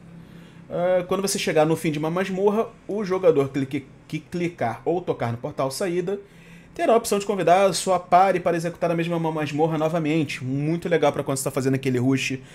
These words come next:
na Mari brabão, quer pegar aquele flagelante, junta os quatro amigos, faz ali, terminou, chegou no fim, bota pra fazer novamente. Entretanto,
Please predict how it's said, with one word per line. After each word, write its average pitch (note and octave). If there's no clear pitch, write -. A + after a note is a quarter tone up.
na C#3+
Mari D3
brabão, D#3
quer D#3
pegar D#3
aquele F#3
flagelante, D#3
junta D#3+
os -
quatro D#3
amigos, D3+
faz E3
ali, D#3+
terminou, D#3+
chegou D#3
no D#3
fim, D3+
bota D3
pra -
fazer C#3+
novamente. C#3+
Entretanto, G3